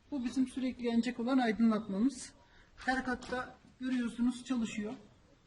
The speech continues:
Maşallah. Yine her katında ızgarasını da köpük yaptık. Bakın yalıtımı daha sağlam olması açısından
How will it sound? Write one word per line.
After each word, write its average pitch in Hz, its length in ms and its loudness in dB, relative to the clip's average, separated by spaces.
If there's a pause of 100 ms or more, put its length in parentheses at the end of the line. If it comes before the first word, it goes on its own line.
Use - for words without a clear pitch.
(120)
Maşallah. 190 520 -10 (640)
Yine 254 140 0
her 269 160 -2
katında 262 600 -2
ızgarasını 247 560 -4
da 247 100 -8
köpük - 320 -6
yaptık. - 460 -8 (1120)
Bakın 247 340 -6 (440)
yalıtımı 247 560 -4 (140)
daha 240 140 0
sağlam 233 460 -2
olması 233 320 -2
açısından 226 540 -6